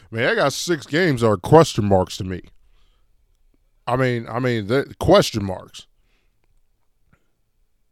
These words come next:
The Bucs are, the, the, the, the, the win total is twelve.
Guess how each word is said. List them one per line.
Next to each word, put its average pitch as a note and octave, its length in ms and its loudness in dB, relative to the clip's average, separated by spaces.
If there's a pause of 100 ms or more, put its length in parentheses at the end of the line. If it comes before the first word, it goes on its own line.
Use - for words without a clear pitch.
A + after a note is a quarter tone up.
(1500)
The A2 100 -2
Bucs D#3 380 6
are, B2 340 4 (280)
the, A2+ 160 -2
the, A2 340 -8
the, A#2 220 -12
the, A2 180 -6
the G#2+ 140 -8
win E3+ 220 -2
total C3 300 4
is F#2+ 100 -2
twelve. A2 600 6